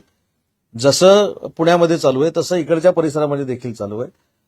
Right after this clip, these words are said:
आम्ही सगळ्यांनी मिळून पुढाकार घेतला पाहिजे. मगाशी मी एक वाक्य जबाबदारीनं बोललो की भाजपाच्या नेत्यांनी देवेंद्रजी फडणवीस साहेबांना त्रास होणार नाही अशा पद्धतीनं वागलं पाहिजे, आम्ही देखील वागलं पाहिजे, कारण ते आज महायुतीचे मुख्यमंत्री आहेत.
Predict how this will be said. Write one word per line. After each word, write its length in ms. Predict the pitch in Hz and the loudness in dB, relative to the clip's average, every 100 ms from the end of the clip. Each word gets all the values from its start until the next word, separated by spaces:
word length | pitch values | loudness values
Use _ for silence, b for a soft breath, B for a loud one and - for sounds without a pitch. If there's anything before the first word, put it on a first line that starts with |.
| - | -8
आम्ही 220 | 120 151 196 | -2 0 2
सगळ्यांनी 380 | 196 180 180 | 4 4 2
मिळून 180 | 180 180 | 0 -4
पुढाकार 380 | 160 147 139 139 | -2 0 0 0
घेतला 280 | 120 110 113 | -2 -4 -6
पाहिजे. 220 | 117 151 | -4 -4
मगाशी 340 | 160 147 151 | -2 0 0
मी 120 | 175 185 | -2 0
एक 60 | |
वाक्य 300 | 151 127 180 | 2 2 0
जबाबदारीनं 560 | 165 156 147 147 143 123 | 2 2 2 -2 -2 -4
बोललो 320 | 110 98 107 _ _ _ _ _ _ - | -6 -6 -10 _ _ _ _ _ _ -10
की 100 | 190 | -8
भाजपाच्या 720 | 135 110 131 175 180 175 196 | -6 -4 2 4 4 4 2
नेत्यांनी 460 | 175 160 170 180 185 | 2 0 0 0 0
देवेंद्रजी 580 | 143 143 160 165 175 | 0 0 -2 -2 -2
फडणवीस 440 | 185 156 160 165 - | -2 -2 -2 -4 -2
साहेबांना 320 | 160 156 165 | 0 0 -2
त्रास 300 | 160 147 139 | 0 0 0
होणार 200 | 143 147 | 0 -2
नाही 320 | 151 165 175 - _ _ _ _ | -2 -6 -6 -12 _ _ _ _
अशा 220 | 123 185 | 0 4
पद्धतीनं 460 | 175 170 165 151 156 | 6 4 2 0 0
वागलं 280 | 135 120 117 | 2 2 -2
पाहिजे, 260 | 117 123 | -2 -2
आम्ही 260 | 156 127 180 | 0 0 2
देखील 280 | 190 185 175 | 2 2 2
वागलं 260 | 151 139 | 2 2
पाहिजे, 260 | 139 135 160 | 0 -2 -2
कारण 180 | 156 151 | -4 -2
ते 80 | 160 | -2
आज 120 | 160 | 0
महायुतीचे 600 | 139 139 135 139 156 180 - _ - | 0 0 -2 -6 -6 -6 -8 _ -12
मुख्यमंत्री 500 | 147 - 143 117 | -10 -4 -4 -4
आहेत. 100 | 104 | -6